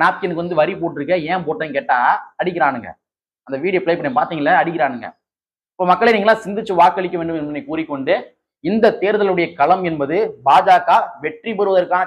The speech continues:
களமாக தெரியல, மாறாக கலவரத்தை மேற்கொள்ள வேண்டும்,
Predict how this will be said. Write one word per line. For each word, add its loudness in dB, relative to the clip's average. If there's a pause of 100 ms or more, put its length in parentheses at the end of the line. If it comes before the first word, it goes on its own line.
களமாக 2 (160)
தெரியல, -6 (320)
மாறாக 2 (160)
கலவரத்தை 2
மேற்கொள்ள -4 (100)
வேண்டும், -10